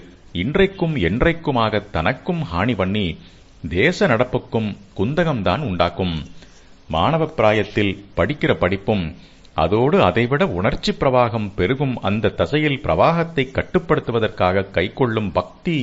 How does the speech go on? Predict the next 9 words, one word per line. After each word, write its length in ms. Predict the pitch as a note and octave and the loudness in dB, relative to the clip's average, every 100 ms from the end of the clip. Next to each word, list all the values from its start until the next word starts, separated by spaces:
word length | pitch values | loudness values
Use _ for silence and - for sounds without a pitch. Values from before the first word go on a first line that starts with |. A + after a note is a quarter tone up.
| A2+ - - - - | -4 -14 -20 -18 -4
வினயாதி 640 | F2+ A#2 F3 D#3+ B2+ A#2+ G#2+ - - | 0 2 2 2 2 0 -2 -8 -6
சத்குணங்களும்தான் 1040 | - D3 D#3+ E3 B2+ G2 F#2 F#2+ G2 E2 E2 - - - - - | -4 -2 -2 -2 0 0 2 4 4 2 -6 -14 -20 -20 -20 -6
இவர்களை 500 | F2+ C#3+ G#3 F#3+ D#3 | 0 2 4 4 2
நல்ல 380 | A#2 E2 A2 F#3+ | 0 -2 0 0
மனிதர்களாக, 600 | D#3 A#2 G#2+ F#2+ F2+ F2+ F#2 D#2+ - - - - | 0 0 0 2 2 4 2 0 -4 -18 -20 -8
தர்மத்தின் 640 | F#2+ F#2+ D3+ G3 - E3+ C3+ | 0 2 2 0 0 0 -2
புஷ்டி 320 | G#2+ - - | -6 -4 -2
பெற்ற 340 | E3 D#3+ - C3 | 0 -2 -2 -4
பிரஜைகளாக 760 | - F2+ A2 E3+ D3+ A2 F#2+ | 0 2 2 2 4 2 4